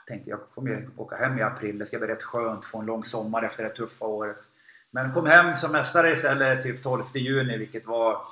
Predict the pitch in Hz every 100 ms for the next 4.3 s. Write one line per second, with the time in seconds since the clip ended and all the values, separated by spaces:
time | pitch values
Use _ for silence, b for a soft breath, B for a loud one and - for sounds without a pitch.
0 | B B B B - 113 123 120 135 127
1 | 131 135 127 127 131 127 123 117 117 110
2 | - 120 117 110 B B _ _ - 113
3 | 113 113 107 127 127 127 123 123 131 131
4 | 131 127 123